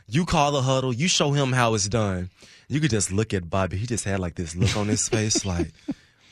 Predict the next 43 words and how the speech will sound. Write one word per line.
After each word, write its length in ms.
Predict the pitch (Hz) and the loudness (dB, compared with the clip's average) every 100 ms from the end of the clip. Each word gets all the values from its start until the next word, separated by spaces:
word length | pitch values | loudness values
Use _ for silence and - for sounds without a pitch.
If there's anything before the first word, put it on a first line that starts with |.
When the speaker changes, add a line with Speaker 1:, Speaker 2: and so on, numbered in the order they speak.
| _ _ - | _ _ -10
Speaker 1:
mm, 1000 | 92 92 95 95 98 95 95 95 92 90 | -6 -4 -2 -2 0 0 0 0 -2 0
but, 300 | 101 101 92 | 0 0 0
but, 220 | 104 98 - | -2 -2 -6
but 180 | 95 101 | -4 -2
he 160 | 87 120 | -2 -2
just 340 | 107 113 101 | 0 0 -2
learned 480 | 98 95 104 117 123 | -4 0 2 2 0
from 280 | - 143 139 | -4 -2 0
me. 300 | 104 92 113 - - _ | 0 0 -4 -10 -20 _
But 320 | 90 98 92 - | -2 -2 -2 -8
when 280 | 65 98 104 | -6 -2 0
I, 100 | 101 | 0
you 120 | 87 113 | -2 -2
know, 260 | 98 87 - _ _ | -2 -2 -6 _ _
when 140 | - 95 | -4 -2
I 60 | 98 | 0
passed, 320 | - 107 104 | 0 0 2
I 80 | 104 | 0
guess, 180 | 110 - | 0 0
passed 300 | 123 120 - | 0 0 0
the 60 | |
play 260 | - 127 143 | -2 0 0
calling 340 | 127 107 101 | 2 2 2
off 180 | 107 110 | 0 -2
to 100 | 107 | -4
him, 260 | 95 95 95 - - | -4 -4 -8 -14 -8
he 100 | - | -4
just 220 | 113 - | -2 -2
took 160 | 127 110 | -2 0
it 80 | 104 | 0
off 160 | 95 | 0
with 120 | 98 | -2
strides. 460 | - 113 95 90 85 | -2 0 0 -2 -4
He 200 | - 127 | -2 -2
wasn't 320 | 110 123 120 | 0 0 -2
the 80 | 101 | -4
dime 520 | 90 90 110 120 117 | -4 0 2 2 2
guy. 280 | 117 87 80 - - _ - | 0 -4 -8 -14 -20 _ 0
I 180 | 139 | 2
was 160 | 185 160 | 2 2
the 80 | 127 | 0
dime 400 | 123 110 104 101 | 2 2 2 0
guy. 300 | 98 90 | -2 -4